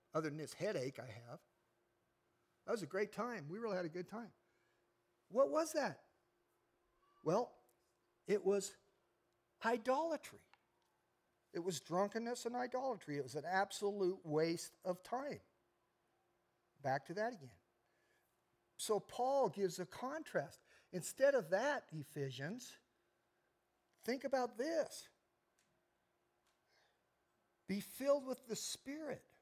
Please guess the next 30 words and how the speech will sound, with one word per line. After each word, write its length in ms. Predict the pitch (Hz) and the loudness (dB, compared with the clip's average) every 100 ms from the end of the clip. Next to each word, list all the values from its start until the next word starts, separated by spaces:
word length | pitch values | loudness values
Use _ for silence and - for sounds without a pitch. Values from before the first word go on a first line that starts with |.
| _ _ _ | _ _ _
speaking 560 | - - 269 277 254 220 | -12 -6 -4 -4 -4 -4
to 80 | |
one 220 | 196 190 170 | -2 -4 -6
another 400 | 160 156 143 139 | -2 -2 -2 -8
in 100 | 135 | -10
psalms 580 | - 208 226 220 156 | -6 -4 -2 -2 -4
and 140 | 143 139 | -8 -8
hymns 340 | 175 226 180 | -6 -6 -8
and 100 | 147 | -12
spiritual 440 | - - 233 233 160 | -12 -8 -8 -8 -10
songs, 340 | 156 143 131 | -8 -8 -8
singing, 580 | - 220 277 240 180 160 | -8 -6 -6 -6 -8 -6
making 340 | 190 202 185 | -6 -6 -8
melody 440 | 175 240 233 175 170 | -2 0 -2 -4 -8
in 100 | 165 | -10
your 180 | 156 | -10
heart 340 | 147 220 226 - | -8 -6 -6 -8
to 80 | 160 | -10
the 100 | 143 | -8
Lord, 400 | 165 214 180 139 - - _ | -2 -2 -2 -6 -18 -20 _
giving 260 | 196 214 185 | 0 2 0
thanks 320 | 202 190 - - | -4 -6 -8 0
always 480 | 190 233 214 165 - | 2 4 2 0 -2
for 180 | 160 | -2
all 140 | 170 185 | 0 0
things 320 | - 190 165 | -4 -10 -10
to 100 | 151 | -14
God 360 | 131 170 190 165 | -2 0 0 -4
the 60 | |
Father 520 | 131 175 196 180 156 | -6 -2 0 -2 -6